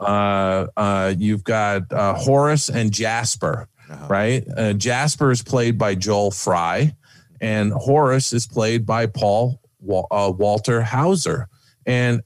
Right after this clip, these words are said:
Speaker 1: absolutely fantastic. He's a great character actor. I mean, I really enjoyed his performance in this film. And
Speaker 2: Nice.
Speaker 1: just all around, the film was great.
Speaker 2: I'm just hoping that, uh, people go out and, and experience the film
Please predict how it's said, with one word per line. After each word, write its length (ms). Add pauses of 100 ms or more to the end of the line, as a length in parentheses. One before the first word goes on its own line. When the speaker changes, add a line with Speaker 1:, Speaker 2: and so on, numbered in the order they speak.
Speaker 1:
absolutely 480
fantastic. 640
He's 160
a 40
great 440
character 480
actor. 380
I 60
mean, 160
I 20
really 560
enjoyed 420
his 180
performance 680
in 140
this 140
film. 440
And 140
Speaker 2:
Nice. 100
Speaker 1:
just 180
all 180
around, 280
the 60
film 260
was 160
great. 360
Speaker 2:
I'm 220
just 180
hoping 220
that, 240
uh, 240 (480)
people 300
go 180
out 280
and, 220
and 400
experience 600
the 100
film 540